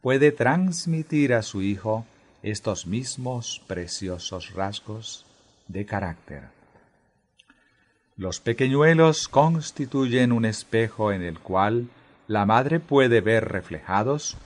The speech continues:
sus propios hábitos y comportamiento.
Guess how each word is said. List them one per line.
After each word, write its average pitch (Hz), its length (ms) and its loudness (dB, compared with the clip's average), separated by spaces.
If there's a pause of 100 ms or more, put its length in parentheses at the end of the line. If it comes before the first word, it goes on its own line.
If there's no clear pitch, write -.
(160)
sus - 300 -6
propios 107 720 0
hábitos 107 720 -8 (360)
y 147 140 -4
comportamiento. 117 1040 -8